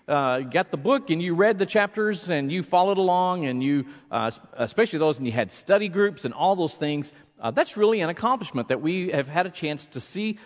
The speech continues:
the Bible from beginning to end, Genesis to Revelation, as one story.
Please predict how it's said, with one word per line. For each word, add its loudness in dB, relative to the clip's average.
the -4
Bible 2
from -4
beginning 0
to -2
end, 0
Genesis -2
to -4
Revelation, -2
as -4
one -2
story. 0